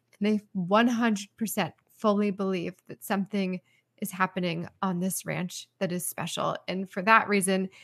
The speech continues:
I too believe that there's something happening on that ranch that is special. I do not think it's the only place where these things are happening. I think that their future show is proof of that. And to Nathan's point,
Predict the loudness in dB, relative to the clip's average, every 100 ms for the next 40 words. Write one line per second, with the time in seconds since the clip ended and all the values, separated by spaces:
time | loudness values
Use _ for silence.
0 | -20 _ -2 -2 0 2 2 0 -2 -4
1 | -10 -8 -6 -6 -6 -4 -2 -2 -4 -2
2 | -2 -2 -8 -20 -18 -4 0 0 0 -2
3 | -4 -10 -8 -6 -4 -4 -4 -2 -2 -4
4 | _ _ -2 0 0 0 -2 -2 -2 2
5 | 4 4 2 2 0 0 -2 -2 -4 -6
6 | -4 -2 0 -2 -2 -2 -2 -2 -2 -4
7 | -4 -8 -4 -2 2 4 4 4 0 6
8 | 8 8 6 2 -4 -2 0 0 -6 0
9 | 2 2 0 -18 -12 -4 0 2 2 2
10 | 2 -2 -2 0 0